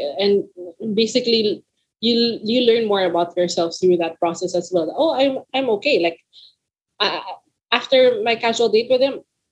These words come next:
I don't need him. Like, I'm still independent, and that's also, like, a point of pride for,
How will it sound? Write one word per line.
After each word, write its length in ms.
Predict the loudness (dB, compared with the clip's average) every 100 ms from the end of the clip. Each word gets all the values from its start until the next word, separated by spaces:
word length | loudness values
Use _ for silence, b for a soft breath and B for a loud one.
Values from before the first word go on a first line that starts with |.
| _
I 100 | -2 0
don't 240 | 0 0
need 180 | -2 0
him. 240 | 0 2
Like, 260 | 2 0 -4 -20 _ B B B -2
I'm 140 | -2
still 180 | 2 2
independent, 580 | 2 0 -2 0 0 0
and 180 | 0 0
that's 200 | -2 0
also, 560 | 0 2 2 2 -2 _ _
like, 200 | -6 -4
a 60 | -6
point 300 | -2 0 2
of 220 | -2 -2
pride 260 | -4 -4 -4 -4
for, 360 | -2 -2 -8